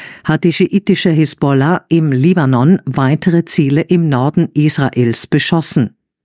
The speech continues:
Dabei wurden mehrere Raketen auf die Stadt Safed abgefeuert.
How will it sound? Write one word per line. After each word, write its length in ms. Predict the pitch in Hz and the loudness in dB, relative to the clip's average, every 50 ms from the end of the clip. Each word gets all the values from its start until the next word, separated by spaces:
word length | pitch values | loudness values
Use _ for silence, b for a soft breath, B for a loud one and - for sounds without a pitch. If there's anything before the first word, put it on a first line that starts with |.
| _ - | _ -2
Dabei 440 | 165 139 156 143 151 160 156 185 185 | 0 0 0 -2 0 0 0 0 0
wurden 420 | 208 196 196 180 - 190 180 175 170 | 2 0 0 2 2 2 2 2 2
mehrere 500 | 170 190 202 196 185 160 156 151 147 - | 2 2 2 2 0 0 0 0 0 0
Raketen 640 | 143 135 - - 185 180 185 - - 165 139 131 - | -2 -4 -2 -2 -2 -2 0 -2 -2 -2 -2 -2 -2
auf 260 | - 135 135 - - | -2 -4 -4 -2 -2
die 120 | - 143 | -2 -2
Stadt 400 | - - - 123 123 - - - - | -2 -2 -4 -4 -4 -6 -8 -10 -8
Safed 560 | - - - 143 127 - - 170 156 - - - | -4 -2 -2 -2 0 0 -2 -2 -4 -4 -6 -6
abgefeuert. 920 | 123 131 - - - 127 - - 135 117 117 110 110 - - - - - | -6 -6 -6 -6 -6 -6 -4 -4 -4 -4 -4 -4 -6 -8 -10 -10 -10 -12